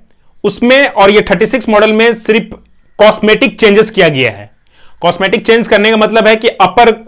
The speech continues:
का कुछ कपड़ों को चेंजेस किया गया है। इसका जो, इसमें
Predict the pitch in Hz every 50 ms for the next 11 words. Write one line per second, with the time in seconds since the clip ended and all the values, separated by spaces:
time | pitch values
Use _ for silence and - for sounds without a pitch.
0 | - - _ _ _ _ _ _ - - - 208 208 202 185 185 - - 214 -
1 | - - 202 175 208 214 214 220 214 214 - 196 196 214 208 - - 220 214 202
2 | 202 208 208 190 202 214 233 233 - - - - - - - - _ _ - 196
3 | - - 226 220 196 220 220 220 220 208 - - - - _ _ _ _ _ _
4 | _ _ _ _ _ _ - - _ - _ - _ _ _ _ _ - - _
5 | - - 185 - - 226